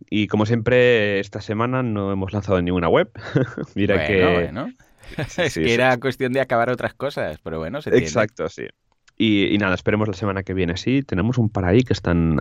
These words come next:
Speaker 1: ahí al caer, al caer, pero bueno, ya sabes, siempre digo lo mismo, pero no, porque son estos proyectos grandes que, que nunca sabes, pero bueno.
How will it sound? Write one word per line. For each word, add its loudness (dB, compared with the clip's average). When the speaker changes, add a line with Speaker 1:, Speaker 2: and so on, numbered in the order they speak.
Speaker 1:
ahí 4
al 4
caer, 2
al 2
caer, 2
pero 2
bueno, 4
ya 4
sabes, 0
siempre 0
digo 4
lo 2
mismo, 0
pero 6
no, 0
porque -6
son -2
estos -2
proyectos 2
grandes 0
que, 2
que 0
nunca 0
sabes, -8
pero -2
bueno. -2